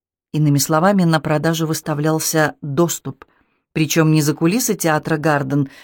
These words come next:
хотя этот скромный лот предлагался на аукционах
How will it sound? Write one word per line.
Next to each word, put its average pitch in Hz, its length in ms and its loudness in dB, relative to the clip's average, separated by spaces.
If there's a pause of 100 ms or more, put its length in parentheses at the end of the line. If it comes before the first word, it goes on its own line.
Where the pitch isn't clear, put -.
(120)
хотя 147 240 -4
этот 143 220 -4
скромный 147 360 0
лот 156 300 -2
предлагался 147 600 0
на 147 160 0
аукционах 160 760 0